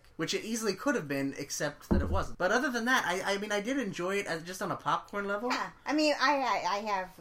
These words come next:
Speaker 2: little intricate little annoyances with it, but yes, as, as, as, uh, I was not bored.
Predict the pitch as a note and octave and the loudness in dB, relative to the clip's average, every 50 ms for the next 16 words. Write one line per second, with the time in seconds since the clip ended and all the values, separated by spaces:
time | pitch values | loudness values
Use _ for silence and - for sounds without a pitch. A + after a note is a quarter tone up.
0 | D#3+ F#3+ G3 F#3+ G3 F#3+ - - G#3 A#3+ G#3 - - G#3+ F#3 - - G3+ G3+ F#3+ | -10 -8 -4 -2 -2 -2 -2 -4 -6 -6 -8 -8 -8 -8 -6 -6 -6 -6 -4 -4
1 | F#3 F3+ F3+ E3 D#3 C#3+ - - - - F3 F#3 F#3+ G3 G#3 A#3+ B3+ B3+ A#3+ B3 | -4 -4 -4 -6 -10 -12 -18 -20 -8 -6 -4 -4 -2 -2 0 0 0 0 -2 -4
2 | - G3 F3+ D#3+ E3 F3 F3+ D#3+ - F#3 F3 D3 C3 - F#3+ F3 - - - - | -6 -10 -10 -10 -8 -8 -8 -6 -4 -4 -4 -4 -2 -2 0 0 -2 -2 -8 -20
3 | - - - - - D4+ D#4+ - - - - - - - - - A3+ A#3 A3+ A3 | -20 -20 -12 -4 0 2 2 2 0 -4 -10 -18 -20 -14 -4 -2 0 0 0 0
4 | A#3+ A3 G#3 G3 G3+ - - G#3 G#3 G3+ F#3 F3+ D#3+ - - - F3 E3+ F3 F3 | 0 0 0 -2 -4 -2 0 2 2 4 2 0 -2 -10 -6 0 0 2 2 2
5 | E3+ - - G3 A3 G#3 A3 A3 - A3 B3 B3+ A#3 A3 A3+ G3 D3+ C3+ B2+ | 0 0 0 0 0 0 -2 -4 0 2 2 2 2 2 0 0 0 -2 -6